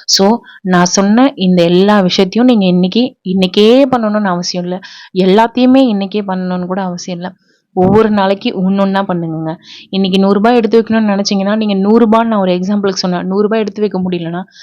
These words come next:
அட்லீஸ்ட் ஒரு பத்து ரூபாவது எடுத்து வைக்க ஆரம்பிங்க. இல்லைங்க, என்னால பத்து ரூபாய் கூட முடியாதுன்னா, ஒரு ரெண்டு ரூபாய், ஒரு ரூபாயில இருந்து கூட ஸ்டார்ட் பண்ணுங்க.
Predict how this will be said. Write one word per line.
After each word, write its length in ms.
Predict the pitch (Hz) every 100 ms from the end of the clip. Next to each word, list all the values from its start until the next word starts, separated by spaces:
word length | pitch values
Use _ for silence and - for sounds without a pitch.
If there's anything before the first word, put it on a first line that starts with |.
| - - 156
அட்லீஸ்ட் 600 | - 180 180 240 247 -
ஒரு 260 | 185 180 165
பத்து 320 | 170 175 202
ரூபாவது 280 | 190 165 170
எடுத்து 300 | 180 165 160
வைக்க 240 | 156 160
ஆரம்பிங்க. 340 | 165 156 160 -
இல்லைங்க, 340 | 185 202 247 247
என்னால 300 | 220 208 214
பத்து 260 | 180 -
ரூபாய் 200 | 196 214
கூட 160 | 208 196
முடியாதுன்னா, 500 | 185 175 165 151 - - - - -
ஒரு 280 | 196 185 185
ரெண்டு 320 | 180 196 208
ரூபாய், 280 | 226 202 202
ஒரு 260 | 185 190 202
ரூபாயில 160 | 214
இருந்து 260 | 202 190 185
கூட 160 | 185 190
ஸ்டார்ட் 280 | 190 170
பண்ணுங்க. 340 | - 165 165